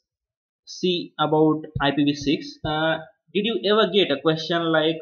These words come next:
why we require I P V six? So the reason is, see, if we apply permutation and combinations for I P V six addresses,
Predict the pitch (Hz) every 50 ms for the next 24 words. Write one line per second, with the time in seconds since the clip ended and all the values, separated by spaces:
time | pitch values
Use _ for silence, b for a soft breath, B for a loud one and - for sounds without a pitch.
0 | - - 120 123 139 160 170 170 139 113 107 - - - 127 135 131 143 139 139
1 | 151 156 147 147 151 147 - - 127 139 147 143 - 156 156 165 160 165 - 175
2 | 147 - - - - - - - - _ _ _ _ _ _ _ _ _ _ _
3 | _ _ _ - - - 180 160 170 165 170 147 139 175 170 185 220 208 147 113
4 | 123 156 190 - - - _ _ _ - _ _ - - 214 180 120 104 104 -
5 | - - 143 147 147 - 160 160 147 139 143 - - 185 156 123 131 156 156 -
6 | 147 147 151 147 151 147 160 160 147 139 139 143 143 147 143 139 - 151 147 -
7 | - 143 139 135 139 135 135 - - 131 123 135 143 135 135 135 135 - 139 135
8 | - - 135 135 135 135 165 156 - - 113 117 135 151 - - - _